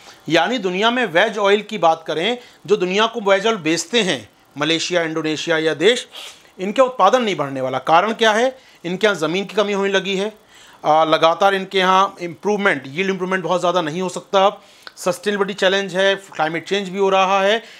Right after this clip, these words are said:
यानी इनके यहाँ उत्पादन अब नहीं बढ़ने वाला। आपकी डिमांड बढ़ रही है, आप इंपोर्ट ज़्यादा करना चाहेंगे, लेकिन ये बेच ही नहीं पाएंगे, इनके पास ज़्यादा होगा ही नहीं। तो अल्टीमेटली क्या होगा? भारत में प्राइस हाइक होगा और भारत में खाद्यान्न तेल बहुत इंपॉर्टेंट पार्ट है अपनी डाइट का हमारी,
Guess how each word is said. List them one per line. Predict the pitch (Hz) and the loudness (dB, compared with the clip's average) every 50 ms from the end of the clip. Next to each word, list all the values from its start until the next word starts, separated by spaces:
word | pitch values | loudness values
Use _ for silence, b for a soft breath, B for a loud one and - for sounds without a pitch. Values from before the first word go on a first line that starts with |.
| B B - | B B -2
यानी | 165 196 214 226 | -2 0 0 -2
इनके | 214 202 196 196 196 254 | -6 -8 -10 -4 -2 0
यहाँ | 240 226 | 0 0
उत्पादन | - - 190 185 185 202 208 | -2 0 -2 0 0 0 -2
अब | 208 196 | -2 -4
नहीं | 170 147 165 156 | -4 -6 -4 -4
बढ़ने | 139 127 123 120 120 | -4 -6 -6 -10 -12
वाला। | 113 113 107 110 101 - B B B B B B B - | -12 -12 -14 -14 -16 -16 B B B B B B B 2
आपकी | 165 196 202 - 269 | 4 4 4 0 -2
डिमांड | 233 196 180 185 208 254 254 233 | -2 0 2 4 2 4 4 2
बढ़ | 240 233 220 208 | 2 2 2 2
रही | 196 208 202 180 | 0 0 -2 -2
है, | 165 147 120 104 - _ _ _ b b b b b b b 160 | -2 -4 -4 -6 -10 _ _ _ b b b b b b b 2
आप | 180 208 - 208 | 2 4 2 -2
इंपोर्ट | 190 180 - 214 247 254 254 | -6 -6 0 2 2 4 4
ज़्यादा | 226 220 220 240 233 | 2 2 2 2 0
करना | 226 220 196 214 208 | 0 -2 -2 -2 -2
चाहेंगे, | 202 202 185 180 170 165 160 147 135 117 101 b b b - | -2 -2 -4 -4 -4 -4 -4 -6 -6 -8 -10 b b b -12
लेकिन | 147 151 190 196 | -8 -6 -4 -2
ये | 202 185 | -2 -2
बेच | 147 151 139 - | -2 -4 -4 -4
ही | 151 139 | -6 -6
नहीं | 131 120 | -8 -8
पाएंगे, | 120 117 110 110 107 110 | -10 -12 -12 -14 -14 -14
इनके | 120 123 120 143 | -14 -12 -6 -4
पास | 151 143 | -4 -4
ज़्यादा | 135 139 139 147 | -2 -4 -4 -4
होगा | 139 139 127 135 | -6 -4 -4 -4
ही | 131 123 | -6 -6
नहीं। | 113 104 107 104 - b b b b b - | -10 -14 -18 -20 -20 b b b b b -8
तो | 147 | -6
अल्टीमेटली | 147 147 151 196 190 185 - - 185 | -6 -6 -4 -6 -6 -4 -4 -6 -6
क्या | 170 - 151 | -4 -4 -4
होगा? | 135 139 120 131 127 | -4 -4 -6 -8 -10
भारत | 110 113 135 156 156 156 - | -6 -6 -4 -4 -4 -4 -6
में | 156 151 143 | -10 -10 -8
प्राइस | 139 131 135 127 - - | -6 -6 -8 -8 -6 -6
हाइक | 143 165 170 - | -6 -6 -4 -6
होगा | 175 175 165 185 214 233 233 B B B B B - | -6 -2 2 2 2 2 0 B B B B B -14
और | 135 117 110 | -14 -10 -2
भारत | 147 160 185 190 190 - 170 | 0 0 0 0 -2 -6 -12
में | 170 160 | -14 -14
खाद्यान्न | - - 131 127 123 147 151 151 147 | -12 -12 -12 -10 -8 -10 -10 -10 -8
तेल | - 165 180 170 | -6 -6 -6 -6
बहुत | 139 131 160 151 147 | -4 -4 -4 -4 -4
इंपॉर्टेंट | 143 156 185 196 196 165 | -2 -2 -2 -2 0 -2
पार्ट | 175 170 170 170 | -2 -2 -2 -4
है | 165 | -8
अपनी | - 165 170 175 | -6 -6 -8 -6
डाइट | 139 143 143 160 156 | -4 -4 -6 -4 -4
का | - 156 | -4 -4
हमारी, | 151 151 156 185 226 | -2 -2 -2 -2 -2